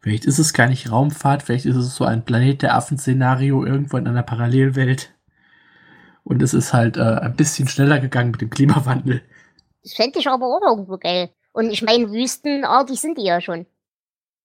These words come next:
Speaker 1: Ja, sicher, wenn sowas irgendwie angedeutet wäre oder wenn das tatsächlich Teil der Geschichte wäre, dann, äh, wäre ich vollkommen damit einverstanden.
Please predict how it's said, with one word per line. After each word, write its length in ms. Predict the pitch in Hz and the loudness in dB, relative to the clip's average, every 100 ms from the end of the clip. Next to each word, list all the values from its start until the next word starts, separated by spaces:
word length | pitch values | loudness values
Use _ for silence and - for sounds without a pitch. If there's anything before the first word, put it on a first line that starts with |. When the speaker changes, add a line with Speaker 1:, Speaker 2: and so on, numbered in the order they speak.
| _ _ _ _ _ _ _ _ _ _ _ - - | _ _ _ _ _ _ _ _ _ _ _ -18 -2
Speaker 1:
Ja, 100 | 160 | 0
sicher, 320 | 202 - 165 | 0 0 2
wenn 140 | 165 | 2
sowas 500 | 156 185 196 190 185 | 2 2 4 2 2
irgendwie 480 | 320 196 190 180 - | 0 2 2 0 0
angedeutet 720 | 208 294 214 190 185 165 - | 0 0 0 2 2 -2 -2
wäre 240 | 170 165 165 | 0 2 2
oder 260 | 160 156 | 0 0
wenn 140 | 165 175 | 0 0
das 140 | 175 | 0
tatsächlich 580 | 185 - 196 185 - - | -2 0 -2 -2 -14 -2
Teil 240 | 180 196 | 0 2
der 100 | 185 | 0
Geschichte 480 | 160 202 262 - 160 | -2 -2 -2 -2 0
wäre, 240 | 151 120 | 2 0
dann, 300 | 127 113 131 | -2 -2 -2
äh, 180 | - 113 | -2 -2
wäre 100 | 117 | -2
ich 100 | 110 | -4
vollkommen 380 | - 147 156 160 | 0 0 2 2
damit 200 | 160 - | 2 2
einverstanden. 760 | 190 185 160 - 110 117 120 | 0 2 -2 0 -2 -2 -8